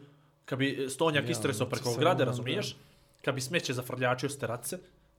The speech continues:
Speaker 1: e, to je to. Kad bi ostavio kesu ispred, ispred vrata cijelu noć, da mu smrdi cijelom ulazu.
Speaker 2: Mogu li da uzmem telefon samo da izgooglam nešto?
Speaker 1: A, nemoj sad, primičemo se kraju. Pedeset sedmi je minut.
Speaker 2: Dobro.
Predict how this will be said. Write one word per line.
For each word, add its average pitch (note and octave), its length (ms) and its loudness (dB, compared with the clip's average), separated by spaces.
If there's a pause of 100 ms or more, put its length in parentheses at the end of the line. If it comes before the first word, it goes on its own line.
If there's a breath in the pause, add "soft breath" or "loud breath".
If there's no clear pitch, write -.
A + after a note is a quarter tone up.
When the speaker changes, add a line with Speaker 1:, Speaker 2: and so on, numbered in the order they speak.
(140)
Speaker 1:
e, - 40 -20
to - 120 -8
je A2+ 60 -2
to. A#2+ 120 -4
Kad B2+ 160 -2
bi C3+ 60 2
ostavio D3 460 6 (160)
kesu D3+ 420 2
ispred, C3 520 -2
ispred B2+ 280 2
vrata C3+ 360 4
cijelu B2 340 -2
noć, A#2+ 300 -6 (340 loud breath)
da A#2 100 -6
mu A#2 100 -6
smrdi B2+ 400 -2
cijelom A2 380 -4
ulazu. A#2+ 380 -2
Speaker 2:
Mogu D3+ 180 0
li F#3 60 -2
da G3+ 60 -4
uzmem G3+ 200 0
telefon F#3+ 340 -2
samo G3 160 -6
da F3+ 80 -4
izgooglam C#3+ 520 -4
nešto? - 260 -12 (720)
Speaker 1:
A, - 120 -10
nemoj E3+ 240 -2
sad, D3 380 -6
primičemo D#3+ 380 -8
se C#3+ 120 -10
kraju. A2+ 280 -4 (120)
Pedeset D#3 400 -4
sedmi C3 320 -6
je A#2 60 -8
minut. F#2+ 260 -12
Speaker 2:
Dobro. A2 380 -4